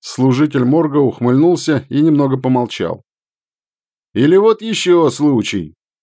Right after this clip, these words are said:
продолжил он свои байки, решив верно окончательно запугать молодого судебного следователя.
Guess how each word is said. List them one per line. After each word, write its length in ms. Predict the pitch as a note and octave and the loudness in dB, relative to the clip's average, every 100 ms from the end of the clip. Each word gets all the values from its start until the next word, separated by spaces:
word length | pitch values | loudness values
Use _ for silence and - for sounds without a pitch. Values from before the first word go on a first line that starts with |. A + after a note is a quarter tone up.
| _ _ _ | _ _ _
продолжил 640 | - A2 A#2 D#3 C#3+ A2+ B2 | -4 -2 0 2 2 0 0
он 140 | G#2+ | 0
свои 260 | - G#2+ G#2 | -2 0 0
байки, 640 | A2 E3 D3+ D#3 C#3+ - _ _ _ _ | 2 0 0 0 -2 -2 _ _ _ _
решив 460 | - C#3 C#3 G3+ G#3 | -2 -2 0 0 0
верно 540 | A2+ D#3+ F#3+ F3 F3 | 2 2 2 0 0
окончательно 920 | - D#3 D#3+ E3 C#3+ D#3+ F3 E3+ D#3+ C3+ | 0 -2 0 -2 0 0 2 2 2 2
запугать 540 | B2 C3+ C3+ D3+ D3+ | -2 -2 0 2 2
молодого 560 | C#3+ C3+ A#2+ C#3+ D3 C3+ | 2 0 0 0 0 0
судебного 640 | C3+ A#2 B2+ B2 A#2+ A2+ | -2 -2 0 0 0 0
следователя. 760 | - B2+ A#2+ F2+ E2 F2 E2+ | 0 0 0 -2 -6 -10 -12